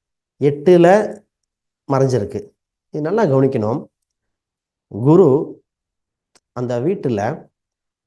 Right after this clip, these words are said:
குருவுக்கு பத்தில் ஒரு கிரகம் already இருக்கு. ஆரம்ப காலகட்டத்துல குருக்கு நாலில்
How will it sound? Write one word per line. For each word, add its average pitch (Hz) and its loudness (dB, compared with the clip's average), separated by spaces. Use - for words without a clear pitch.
குருவுக்கு 208 0
பத்தில் 143 0
ஒரு 139 0
கிரகம் 131 -2
already 120 -6
இருக்கு. 113 -6
ஆரம்ப 190 4
காலகட்டத்துல 135 0
குருக்கு 202 2
நாலில் 160 -2